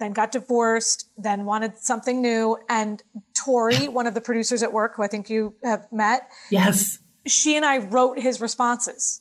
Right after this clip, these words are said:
Speaker 1: And guess what?
Speaker 2: Oh,
Speaker 1: He's
Speaker 2: good.
Speaker 1: now married, and she's, like, Norwegian royalty. Like, he stepped in it. So if, I, I
Speaker 2: Nice.
Speaker 1: just want you to know that should you need help writing your responses,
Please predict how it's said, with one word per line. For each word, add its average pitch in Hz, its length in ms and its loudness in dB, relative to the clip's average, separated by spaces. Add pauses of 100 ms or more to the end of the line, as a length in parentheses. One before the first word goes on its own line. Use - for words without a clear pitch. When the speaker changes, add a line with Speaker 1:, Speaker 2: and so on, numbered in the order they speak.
Speaker 1:
And 240 200 2
guess 262 240 2
what? 240 140 6
Speaker 2:
Oh, 185 60 0
Speaker 1:
He's 240 160 2
Speaker 2:
good. 240 60 0
Speaker 1:
now 254 160 2
married, 226 400 0
and 240 160 -4
she's, 240 200 -2
like, 233 200 -2
Norwegian 226 760 -4 (120)
royalty. 196 720 -4
Like, 220 200 -6
he 262 460 0 (100)
stepped - 640 0 (160)
in 226 200 -2
it. 190 140 -6 (1200)
So - 200 4
if, - 80 0 (100)
I, 180 120 6
I - 40 4
Speaker 2:
Nice. 160 100 4
Speaker 1:
just - 160 0
want 320 180 2
you 294 60 4
to 277 60 2
know 381 180 4
that 240 180 2
should 226 220 0
you 285 160 4
need 339 180 2
help 226 260 2
writing 220 300 2
your 302 120 2
responses, 202 720 -2